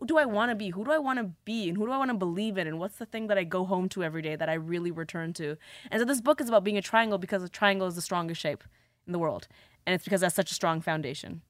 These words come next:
And so this book is about me doing that work of being like, no matter what happens in my day, I'm returning to this place of who I wanna be and what I wanna do in life. And so that's what this book is about.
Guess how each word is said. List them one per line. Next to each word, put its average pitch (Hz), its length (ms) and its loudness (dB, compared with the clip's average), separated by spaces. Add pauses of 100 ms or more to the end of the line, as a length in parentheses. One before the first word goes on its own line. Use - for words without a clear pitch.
(140)
And 185 120 0
so 202 140 8
this 196 320 4
book 196 300 4
is 185 80 0
about 180 180 2
me 190 200 2
doing 175 260 2
that 165 180 4
work 160 260 -4
of 156 140 -6
being 165 240 -2
like, 156 220 0 (180)
no 214 60 -2
matter 240 160 10
what 240 200 10
happens 294 360 6
in 254 80 2
my 220 140 6
day, 202 360 2 (340)
I'm 214 220 8
returning 214 400 2
to 208 100 -2
this 190 140 -2
place 185 260 0
of 170 120 -6
who 185 160 -2
I 165 80 6
wanna 160 220 0
be 160 120 -2
and 151 140 -4
what 151 120 0
I 143 100 -2
wanna 139 220 -6
do 143 140 -8
in 117 120 -10
life. - 280 -12
And 156 100 -8
so 170 80 -2
that's - 200 4
what - 60 -14
this - 100 -14
book - 120 -16
is - 80 -14
about. - 160 -10